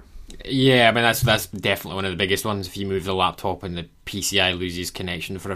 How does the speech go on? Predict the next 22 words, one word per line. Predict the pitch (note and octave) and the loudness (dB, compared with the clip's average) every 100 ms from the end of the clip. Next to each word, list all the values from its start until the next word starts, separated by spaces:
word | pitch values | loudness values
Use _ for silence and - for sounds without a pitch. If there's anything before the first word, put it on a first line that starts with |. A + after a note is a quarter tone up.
| E2 | -8
like, | F2+ E2 - - - - - - | -10 -12 -16 -20 -20 -20 -20 -18
a, | - - - - | -16 -14 -16 -10
a, | F2+ F#2 - - - - | -6 -6 -8 -16 -16 -8
some | - A#2 G2 | -2 -2 0
very | A2+ A2 G2+ | 2 2 2
small | G2 A#2 G#2 G2 F#2 F2 - - _ _ _ - _ | 0 0 0 0 0 -4 -10 -20 _ _ _ -20 _
period | A2 G2 G2 G2 | -6 -6 -4 -6
of | |
time, | - G#2 G2+ G2+ F#2 | -2 0 0 -4 -8
like, | D#2+ F#2+ | -8 -8
the | F#2+ - _ - - _ | -8 -10 _ -20 -20 _
hard, | - G#2 F#2+ G2+ G#2+ | -2 -2 -2 -8 -10
you | G2+ | -8
know, | F#2+ | -6
the | F#2 | -6
hard | - G#2 F#2 | 0 0 0
disk | G2 - | -6 -6
you're | G2+ | -10
connected | - F#2 E2+ C3 | -10 -10 -10 -12
to, | - G2 | -6 -6
the, | F2 D#2+ | -6 -12
the | A#2 G2 | -10 -10